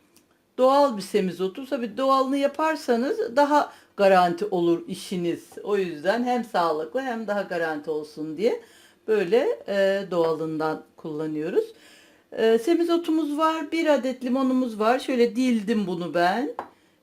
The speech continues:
Bir, e, çay bardağı sirkem var. Bir yemek kaşığı öğütülmüş turşu tuzum var. Kaya tuzum var. Ve iki,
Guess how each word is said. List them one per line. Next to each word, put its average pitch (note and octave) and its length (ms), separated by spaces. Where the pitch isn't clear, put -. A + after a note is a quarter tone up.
Bir, C#4+ 520
e, A#3 180
çay C4+ 340
bardağı F#3 500
sirkem D4 680
var. D4 280
Bir D4 300
yemek C4+ 440
kaşığı F#3 580
öğütülmüş G#3 680
turşu F#3+ 540
tuzum D3 400
var. G3+ 220
Kaya F#3+ 300
tuzum C3+ 500
var. A3+ 220
Ve D4+ 320
iki, - 320